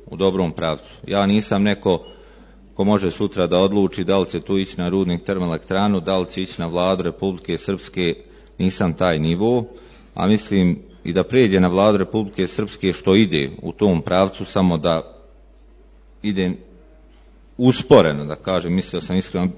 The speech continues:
ubijeđen sam bio da će to se do sad riješiti, to ćemo imat sastanak u Vladi i da vidimo da se to ubrza, da bi se riješilo svi ovi gorući problemi koji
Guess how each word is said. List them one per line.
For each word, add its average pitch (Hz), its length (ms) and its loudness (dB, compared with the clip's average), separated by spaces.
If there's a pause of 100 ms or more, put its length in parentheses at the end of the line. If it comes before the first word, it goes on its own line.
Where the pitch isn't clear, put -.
(160)
ubijeđen 92 440 -2
sam 87 180 -8
bio 95 140 -2
da 87 120 -4
će - 100 -12
to 87 140 -12
se - 140 -14
do 90 140 0
sad 90 220 -4
riješiti, 95 400 -2 (540)
to 107 180 4
ćemo 92 540 -2 (280)
imat 104 300 6 (1200)
sastanak 123 600 4
u 120 60 4
Vladi 110 520 6 (760)
i 90 100 -10
da 92 120 0
vidimo 92 520 -2 (420)
da 87 100 -8
se - 140 -10
to 107 160 -4
ubrza, 101 440 0
da 87 120 -2
bi 80 60 -8
se 90 160 -6
riješilo 98 360 -4
svi 123 200 -4
ovi 107 180 2
gorući 101 460 -2
problemi 90 560 -4
koji 85 480 -4